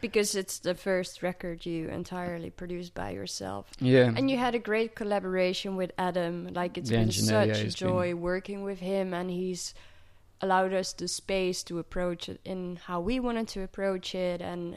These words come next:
Speaker 1: uh, it fe-, it felt really open
Speaker 2: Mm.
Speaker 1: and, like, good flowing.
Speaker 2: Yeah, yeah,
Speaker 1: And I
Speaker 2: completely. It
Speaker 1: really
Speaker 2: was, like, a
Speaker 1: appreciate that.
Speaker 2: ideal, uh, relationship and circumstance there. So, uh, the obstacles all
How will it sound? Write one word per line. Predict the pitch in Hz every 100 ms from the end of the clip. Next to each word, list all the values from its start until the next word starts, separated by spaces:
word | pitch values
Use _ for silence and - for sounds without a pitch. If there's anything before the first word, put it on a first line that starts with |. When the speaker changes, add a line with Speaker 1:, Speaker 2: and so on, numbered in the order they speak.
| -
Speaker 1:
uh, |
it | 131 120 202
fe-, | 240 -
it | 208
felt | - 214 208 196
really | 190 196 196 190 180 175 170 170 175 - - - -
open | 180 185 185 - 175 175 175 175
Speaker 2:
Mm. | 120
Speaker 1:
and, | 117 104 - 175 - 170
like, | 160 - _ _ - -
good | 175
flowing. | - 90 - 95 - 87 -
Speaker 2:
Yeah, | 120 127
yeah, |
Speaker 1:
And | 123 113
I |
Speaker 2:
completely. | - 98 107 101
It |
Speaker 1:
really | 98 98
Speaker 2:
was, | -
like, | 55
a | 52
Speaker 1:
appreciate | - - - -
that. | - -
Speaker 2:
ideal, | 110 104 104 107 104 98 - - - - - - -
uh, | 101 101
relationship | 104 113 123 120 117 - 110
and | 113 104
circumstance | 117 117 - 110 - 110 107 -
there. | 110 107 - - - - - - - -
So, | - 151 135 135
uh, | 160
the | 156 135 143
obstacles | 151 143 - - 123 113 107 - - - 123
all | 120 117 110 104